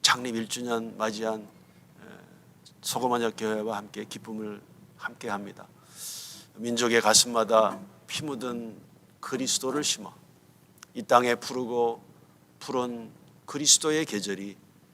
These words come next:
오게 하소서, 오게 하소서. 이 땅에 하나님의 나라가 이루어지게 하옵소서.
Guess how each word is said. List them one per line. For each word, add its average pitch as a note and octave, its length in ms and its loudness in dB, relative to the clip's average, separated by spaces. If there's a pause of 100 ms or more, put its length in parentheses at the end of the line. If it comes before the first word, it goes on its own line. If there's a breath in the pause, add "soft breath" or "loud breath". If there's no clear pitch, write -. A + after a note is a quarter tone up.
(260)
오게 G2+ 200 -2
하소서, G#2+ 680 0 (840)
오게 C3+ 240 2
하소서. G2 480 0 (1400 soft breath)
이 C3 80 -4
땅에 B2+ 340 10
하나님의 C3+ 460 10
나라가 A#2 600 8 (600)
이루어지게 C#3 580 -4
하옵소서. G2+ 580 2